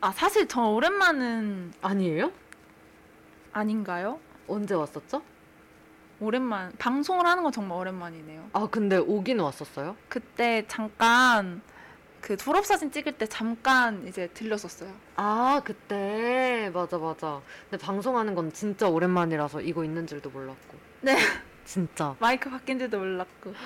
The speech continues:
Speaker 2: 진짜.
Speaker 1: 세대 차이 나잖아요. <laughs> 근데
Speaker 2: 어,
Speaker 1: 제가
Speaker 2: 비대면으로
Speaker 1: 지난,
Speaker 2: 해서.
Speaker 1: 네, 지난 학기를 비대면으로 해가지고 옆방에
Speaker 2: 진-
Speaker 1: 올 일이 없었죠.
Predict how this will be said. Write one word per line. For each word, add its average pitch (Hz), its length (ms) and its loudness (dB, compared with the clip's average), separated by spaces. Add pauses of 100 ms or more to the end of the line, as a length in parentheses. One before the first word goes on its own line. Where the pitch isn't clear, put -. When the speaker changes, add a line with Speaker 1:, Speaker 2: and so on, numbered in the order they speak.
(360)
Speaker 2:
진짜. 165 240 -12
Speaker 1:
세대 311 140 2
차이 294 220 4
나잖아요. 214 480 0
<laughs> 320 800 4
근데 285 140 4
Speaker 2:
어, 254 40 4
Speaker 1:
제가 247 300 4 (520)
Speaker 2:
비대면으로 277 800 6
Speaker 1:
지난, 233 300 0
Speaker 2:
해서. - 120 -12
Speaker 1:
네, 220 280 4
지난 269 240 4
학기를 240 280 2
비대면으로 226 540 2
해가지고 202 760 -4 (1000)
옆방에 214 240 -2
Speaker 2:
진- 208 60 0
Speaker 1:
올 208 140 -2
일이 208 140 0
없었죠. 180 420 -8